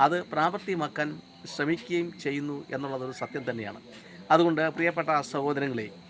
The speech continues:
ഇത്തരത്തിൽ മതാചാരങ്ങൾ നടത്തിക്കോട്ടെ, അത് വേണം. കാരണം ഈശ്വരനിലേക്ക്, ആ, അടുക്കാനുള്ള ഒരു വഴിയായിട്ടാണ് നമ്മളെല്ലാവരും മതത്തെ കാണുന്നത്. ഈശ്വരനോട് അടുക്കാനുള്ള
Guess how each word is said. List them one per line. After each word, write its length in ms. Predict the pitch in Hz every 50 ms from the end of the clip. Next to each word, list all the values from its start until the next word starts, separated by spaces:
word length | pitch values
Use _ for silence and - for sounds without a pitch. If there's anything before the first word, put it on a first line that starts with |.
| - - - - 165
ഇത്തരത്തിൽ 400 | 175 185 220 185 175 151 160 147 123 104 - - - - - - - - -
മതാചാരങ്ങൾ 760 | 127 139 170 175 175 185 170 190 196 196 196 196 196 202 196 190 196 208 - - 165
നടത്തിക്കോട്ടെ, 500 | 170 190 - 208 185 196 175 156 139 127 - - - 139
അത് 80 | 160 170 156
വേണം. 180 | 170 175 156 131 117 -
കാരണം 260 | 143 151 160 160 156 - - - 151 151 175
ഈശ്വരനിലേക്ക്, 1120 | 190 180 - 214 208 190 190 196 - - - - - 170 175 180 180 180 175 - 147 127 - - - - - - 143
ആ, 40 | 139 139 143 143 147
അടുക്കാനുള്ള 520 | 160 165 185 - - 214 208 196 180 180 175 180
ഒരു 100 | 175 180 175 170
വഴിയായിട്ടാണ് 560 | 175 180 185 190 190 190 - 175 170 170 175 170 165
നമ്മളെല്ലാവരും 460 | 160 170 170 165 160 165 165 170 160 151
മതത്തെ 240 | 151 151 - 165 - -
കാണുന്നത്. 300 | 139 135 135 127 113 120 - - - - - - - - - - 127 139 160
ഈശ്വരനോട് 840 | 165 - - 220 202 208 202 196 - - - - - 185 196 196 190 160
അടുക്കാനുള്ള 400 | 160 170 - 202 196 190 190 190